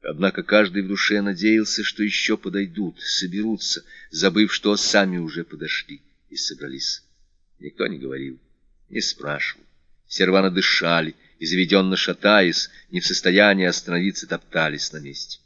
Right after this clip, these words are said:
То один, то другой, то несколько, случайно объединившись, растворялись в темноте и тут же возвращались, так же тяжело дыша, вроде там им приходилось бежать, а вот теперь и пешком пройтись можно,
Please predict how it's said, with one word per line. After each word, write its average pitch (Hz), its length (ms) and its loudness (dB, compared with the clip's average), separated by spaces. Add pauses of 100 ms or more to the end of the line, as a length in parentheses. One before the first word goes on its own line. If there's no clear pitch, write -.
(520)
То 101 140 0
один, 87 400 -4 (1120)
то 98 120 0
другой, 80 520 0 (420)
то 107 140 4
несколько, 98 560 4
случайно 101 580 4
объединившись, 92 720 0
растворялись 95 720 4
в - 80 -16
темноте 87 500 -10 (300)
и 92 100 -4
тут 98 180 -2
же 90 80 2
возвращались, 87 1000 0 (220)
так 90 260 4
же 73 120 -8
тяжело 78 380 -6
дыша, 95 460 -2 (300)
вроде 76 220 -8
там 92 440 6
им 78 120 -6
приходилось 73 520 -6
бежать, 71 680 -2 (160)
а 76 80 -8
вот 80 180 -4
теперь 82 220 -4
и 76 40 -8
пешком 78 520 -4
пройтись 73 580 -10
можно, 78 380 -8